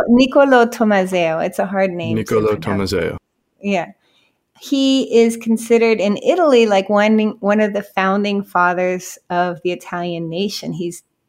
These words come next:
Speaker 1: he's deeply, uh, kids in school have to memorize his poems still today. Um, you know, he's one of the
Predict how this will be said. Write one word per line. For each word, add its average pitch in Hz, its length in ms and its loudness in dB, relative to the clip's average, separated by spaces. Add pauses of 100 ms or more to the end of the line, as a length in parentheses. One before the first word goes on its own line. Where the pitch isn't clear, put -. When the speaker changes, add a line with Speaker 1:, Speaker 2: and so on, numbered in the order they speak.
Speaker 1:
he's 175 260 -6
deeply, 185 580 -6 (160)
uh, 180 140 0 (520)
kids 247 300 2
in 233 140 6
school 196 480 2
have 180 280 -2
to 175 280 -6
memorize 180 540 -2
his 180 160 -12
poems 165 520 -6
still 170 260 -8
today. 165 680 -6 (480)
Um, 170 640 -4
you 196 140 -4
know, 165 180 -4
he's 202 600 -8 (520)
one 214 260 2
of 208 160 2
the 190 260 4